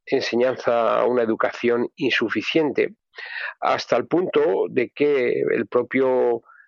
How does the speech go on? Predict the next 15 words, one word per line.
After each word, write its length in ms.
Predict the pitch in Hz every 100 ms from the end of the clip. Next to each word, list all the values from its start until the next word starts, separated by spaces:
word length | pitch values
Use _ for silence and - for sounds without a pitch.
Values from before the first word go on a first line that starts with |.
| _
Parlamento 500 | 117 117 117 127 127
Europeo, 760 | 120 113 127 123 131 156 123 -
pues, 200 | 113 113
acaba 400 | 101 165 139 110
de 100 | 107
aprobar, 500 | 101 110 120 123 117
y 280 | - - -
la 120 | 117
Comisión 380 | 104 104 - 123
Europea 320 | 117 113 123
acaban 260 | 113 139
de 80 | 120
aprobar 420 | 110 104 101 107
una 180 | 107 110
estrategia, 720 | 104 - 107 113 110 - -